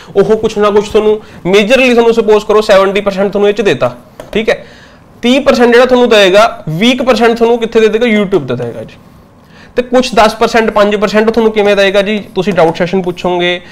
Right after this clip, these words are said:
ਜਾਂ ਫਿਰ ਕਿਸੇ ਸਟੂਡੈਂਟ ਨੇ ਕੋਈ ਡਾਊਟਸ ਪੁੱਛ ਲਿਆ ਜਾਂ extra ਡਾਊਟ session ਲਗਾ ਲਿਆ ਜਾਂ ਤੁਸੀਂ mock test ਦੇ through ਤੇ ਤੁਹਾਨੂੰ ਦੱਸਦਾ ਜਾਂ relevant practice sheets ਤੁਹਾਨੂੰ ਭੇਜਤੀਆਂ,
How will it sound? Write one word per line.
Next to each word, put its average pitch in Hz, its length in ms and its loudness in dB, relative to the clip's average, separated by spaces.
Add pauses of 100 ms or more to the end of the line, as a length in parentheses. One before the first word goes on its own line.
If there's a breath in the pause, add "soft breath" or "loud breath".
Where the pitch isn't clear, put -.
(200 loud breath)
ਜਾਂ 175 100 2
ਫਿਰ 180 140 -4
ਕਿਸੇ 175 240 -4
ਸਟੂਡੈਂਟ 175 280 -2
ਨੇ 170 100 0
ਕੋਈ 175 140 0
ਡਾਊਟਸ 156 300 0
ਪੁੱਛ - 280 -6
ਲਿਆ 160 220 2
ਜਾਂ 165 120 0
extra 165 340 -4
ਡਾਊਟ 156 200 0
session 160 280 -4
ਲਗਾ 147 200 2
ਲਿਆ 151 160 0
ਜਾਂ 160 100 0
ਤੁਸੀਂ 170 180 -4
mock 151 260 -2
test 160 220 -4
ਦੇ 165 80 0
through 185 220 -2
ਤੇ 180 80 -2
ਤੁਹਾਨੂੰ 160 260 -2
ਦੱਸਦਾ 151 340 -2 (240 loud breath)
ਜਾਂ 170 100 4
relevant 170 340 2
practice 165 340 0
sheets 165 220 -6
ਤੁਹਾਨੂੰ 175 240 0
ਭੇਜਤੀਆਂ, 185 480 0